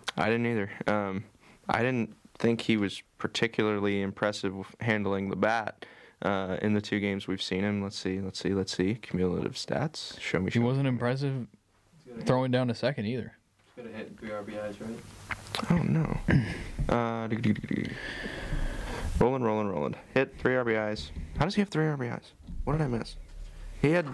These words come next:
Speaker 1: didn't he have a couple against Grambling?
Speaker 3: Yeah, I believe so.
Speaker 1: <clears throat> Sack, or he had an R B I walk and a sack fly against Oklahoma State, and he had an R B I ground out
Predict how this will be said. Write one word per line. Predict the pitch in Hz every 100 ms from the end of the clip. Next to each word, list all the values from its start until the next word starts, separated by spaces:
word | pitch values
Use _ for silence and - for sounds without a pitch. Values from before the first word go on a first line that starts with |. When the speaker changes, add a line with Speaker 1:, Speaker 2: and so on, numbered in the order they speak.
| -
Speaker 1:
didn't | 127 196
he | 254
have | 226
a |
couple | - 151 160 160
against | 156 156
Grambling? | 147 156 156 156 - - - - - _ -
Speaker 3:
Yeah, | - 95
I | 92
believe | 98 95 -
so. | - 101 165
Speaker 1:
<clears throat> | 160 113 - - - -
Sack, | - - 151 - - - - - - 127 135 -
or | 117
he | 135 131 117
had | 131
an | 120
R | 120
B | 170 180
I | 165
walk | 131 135
and | 123
a | -
sack | 131 131
fly | - 127
against | 120 113
Oklahoma | 117 117 117 107
State, | - 113 110 - -
and | 110 107 104 104 - -
he | 107
had | 123 107
an | 104
R | 107
B | 110 113
I |
ground | 110 107 104 104
out | 101 95 -